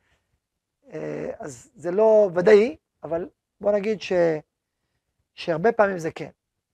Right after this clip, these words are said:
פעמים רבות, רוב הפעמים אפילו אפשר להגיד. גם אם לא כולם. רוב הפעמים. כי באמת, אה, כשאדם מדבר מתוכו, והוא, זה המקום שלו, אז זה טבעי ש-, שזה ככה.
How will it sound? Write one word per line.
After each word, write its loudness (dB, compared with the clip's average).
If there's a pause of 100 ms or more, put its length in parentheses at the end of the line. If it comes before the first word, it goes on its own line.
(440)
פעמים -10
רבות, 2 (180)
רוב 2
הפעמים -2
אפילו -14
אפשר -14
להגיד. -14 (580)
גם -8
אם -6
לא -2
כולם. -2 (1700)
רוב -6
הפעמים. -10 (260)
כי -12
באמת, -12
אה, -4
כשאדם -6
מדבר -6
מתוכו, -10
והוא, -12 (680)
זה -6
המקום -8
שלו, -12
אז -14
זה -16
טבעי -12
ש-, -14 (480)
שזה -18
ככה. -10